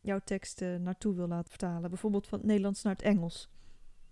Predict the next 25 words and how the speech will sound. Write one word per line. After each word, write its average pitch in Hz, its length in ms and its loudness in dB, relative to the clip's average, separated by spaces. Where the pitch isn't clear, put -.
Nou, - 220 -2
zo'n 196 140 2
vertaler 202 440 2
komt 269 260 0
soms 240 200 2
een 220 80 6
heel 220 160 6
eind, 214 260 6
hoor, 226 220 6
met, 220 320 6
eh, 208 60 6
hè, 208 240 6
de 214 100 2
vertaaltechnieken 202 1120 2
die, 190 420 -2
eh, 190 80 -4
die 196 120 -4
vertaler 175 360 -6
heeft 180 180 -8
geleerd. 175 520 -6
Dat - 100 -20
is, - 200 -16
eh, 180 60 -4
heel 180 180 0
belangrijk. 180 640 -2